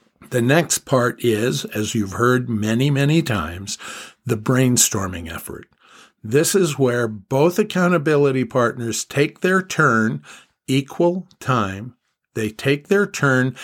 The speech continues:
and they share what is on their mind. Now, that may be,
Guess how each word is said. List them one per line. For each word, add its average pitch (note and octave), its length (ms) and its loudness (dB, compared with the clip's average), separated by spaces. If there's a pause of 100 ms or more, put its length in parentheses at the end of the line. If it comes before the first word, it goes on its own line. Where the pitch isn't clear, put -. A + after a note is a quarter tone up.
(320)
and C3+ 280 0
they B2+ 180 2
share C3 720 2
what B2+ 360 0
is C3 280 -2
on A#2+ 200 -2
their A#2+ 200 -2
mind. F#2 460 -6
Now, A#2+ 340 -2 (340)
that B2 240 -4
may D3+ 360 2
be, B2+ 480 0